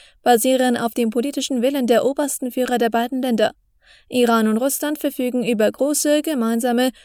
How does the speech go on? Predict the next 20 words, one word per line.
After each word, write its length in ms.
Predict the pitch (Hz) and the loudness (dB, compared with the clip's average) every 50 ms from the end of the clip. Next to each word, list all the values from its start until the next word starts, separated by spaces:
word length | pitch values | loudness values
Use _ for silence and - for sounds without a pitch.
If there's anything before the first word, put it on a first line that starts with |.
| _ _ _ | _ _ _
und 200 | 262 247 226 220 | -4 -2 -2 -2
komplementäre 840 | - 247 226 233 247 226 226 220 226 - 285 285 277 277 277 254 220 | -2 -2 0 0 0 0 0 -2 -2 -2 -2 -2 0 0 0 0 0
wirtschaftliche 640 | 294 320 - - 294 277 - - 247 - 262 240 | -2 -4 -4 -6 -6 -6 -6 -6 -4 -4 -4 -2
Kapazitäten. 800 | - 247 240 240 262 - - 277 - 254 233 - 220 220 208 220 - _ - 294 | -2 -2 -2 -4 -4 -4 -4 -4 -4 -4 -2 0 -2 -2 -2 -4 -10 _ -4 -4
Die 100 | 285 - | -2 -2
Zusammenarbeit 640 | 277 254 233 262 262 285 - - - 254 240 233 | -2 -2 -2 -2 -2 -2 -2 -2 2 2 2 2
zwischen 320 | - - - 233 - 240 233 | 0 -2 -4 -4 -2 -2 0
den 200 | 233 233 226 220 | 0 0 0 2
beiden 260 | 240 247 247 240 226 | 0 0 0 0 0
Ländern 300 | 226 233 220 247 240 226 - - - - _ - | 2 4 4 4 2 2 -2 -8 -18 -20 _ -6
werde 360 | - 233 240 240 247 254 - | 0 2 4 4 4 4 2
auf 120 | - 254 | 2 0
der 160 | - 269 254 | 0 -2 -2
Grundlage 460 | 247 - 247 262 254 269 240 233 240 220 | 0 -2 -2 -2 0 0 2 2 4 4
der 140 | 226 220 | 4 4
gemeinsamen 520 | 208 214 202 214 262 285 294 277 262 262 247 | 2 0 -2 -2 -2 -2 -2 -2 -2 -2 -2
Interessen 480 | 247 240 262 247 254 247 - - 269 | -2 -2 -2 -2 -2 -4 -4 -4 0
der 140 | 240 240 233 | 0 2 2
beiden 300 | 214 233 254 285 - 294 | 2 0 -2 -2 -4 -4
Nationen 540 | 277 269 240 - - - 226 220 226 233 | -4 -4 -4 -4 -2 0 0 2 2 0